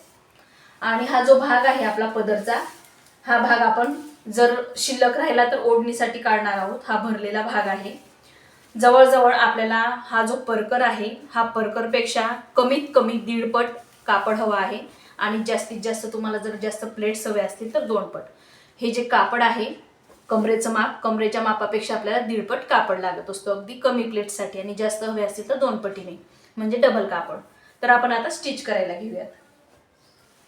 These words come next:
तर इथं आपण ओढणीसाठी हा कापड कट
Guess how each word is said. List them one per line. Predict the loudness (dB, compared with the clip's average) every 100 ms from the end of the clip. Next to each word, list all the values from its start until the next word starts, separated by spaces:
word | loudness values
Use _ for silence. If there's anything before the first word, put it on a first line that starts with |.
| _ _ _ _ _ _ _ _ _ -20 -8 -4
तर |
इथं | 2 4
आपण | 4 4 2
ओढणीसाठी | 6 6 6 2 0 2
हा | -2
कापड | 4 4 4 2
कट | 2